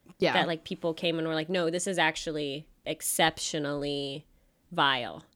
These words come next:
Speaker 2: and
Speaker 1: Yeah.
Speaker 2: vicious, and they should never be free."
Speaker 1: Which is good, yeah, 'cause we don't really hear anything about the aftermath of
Speaker 2: Mm-hmm.
Speaker 1: what happens to people who
Speaker 2: Mm-hmm.
Speaker 1: go through things like this. And even then, it's like, the judge initially only wanted, like, twenty-five years.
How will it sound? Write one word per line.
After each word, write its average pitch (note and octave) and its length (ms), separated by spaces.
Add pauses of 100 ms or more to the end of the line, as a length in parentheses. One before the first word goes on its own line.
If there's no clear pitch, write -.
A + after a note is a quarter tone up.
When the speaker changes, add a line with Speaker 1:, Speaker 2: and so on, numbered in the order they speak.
(140)
Speaker 2:
and D3+ 220
Speaker 1:
Yeah. C3+ 140
Speaker 2:
vicious, - 560 (360)
and D#3 300 (100)
they E3 140
should D3+ 260
never D#3+ 540
be - 160
free." - 420 (380)
Speaker 1:
Which G3+ 160
is G3+ 120
good, C4+ 240
yeah, G#3 180
'cause F3+ 180
we F#3+ 180
don't G3 200
really F#3+ 200
hear F#3 220
anything E3 360
about C#3+ 220
the D#3 140
aftermath C#3+ 680
of E2 280 (180)
Speaker 2:
Mm-hmm. D#3+ 260
Speaker 1:
what C#3+ 160
happens D3 480
to - 80
people F2 500
who C3+ 220
Speaker 2:
Mm-hmm. F3 100 (140)
Speaker 1:
go E3+ 140
through E3+ 220
things C#3+ 260
like B2 180
this. A#2+ 340 (360)
And A#3 140
even A3+ 240
then, G#3+ 140
it's F3 220
like, D3+ 320 (760)
the F#3+ 100
judge F3 300
initially F3+ 460
only F3 200
wanted, E3 260
like, - 140
twenty-five D#3 440
years. C#3 460